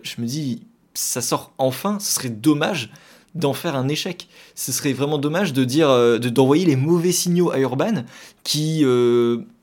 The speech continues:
là, font un effort pour fournir aux fans ce qu'ils attendent. Euh, on, on peut se plaindre que Urban n'a pas encore sorti ça, ça, ça, ça, ça, mais, euh, bon, ils peuvent pas tout faire. Et là, pour moi, c'est quelque chose qui doit être soutenu. Euh, Flash Chronicles,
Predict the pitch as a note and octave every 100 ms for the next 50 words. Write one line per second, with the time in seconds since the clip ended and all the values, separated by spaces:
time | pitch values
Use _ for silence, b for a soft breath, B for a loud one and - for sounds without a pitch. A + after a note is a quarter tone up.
0 | _ _ _ _ C#3 D#3 G3+ - D3+ B2+
1 | C#3 C3+ F3 G3+ b b - C#3 - F3
2 | F3+ D3+ C#3 - G#3 G3+ - B2+ C3+ C#3+
3 | C3+ A2+ - B B B B B B2 B2+
4 | B2+ B2 B2 - C3+ C#3 C3+ C3+ C3 C3
5 | C#3 C#3 B3 - E3 D#3 D#3 D3+ C3 B2+
6 | B2+ C3+ A#2 B2 A#2+ B2+ C3 A#2 B2 -
7 | C3+ B2+ B2 A#2 A#2+ B2 A#2 D3 E3+ B
8 | B B B A#2+ C3+ A#2+ A#2 A2 - _
9 | - G2+ A2+ A2 B2+ C3 D3 G3+ G#3 B
10 | B B C3+ C3+ D#3+ A3 A3+ _ - C3+
11 | C#3 F#3 - C#3 C3 C3 F3 F3+ - -
12 | C3 D#3+ G3 F3+ - - D3 B2 - -
13 | B2 A#2+ - E3+ E3+ D3+ C#3+ F#3 G#3 B2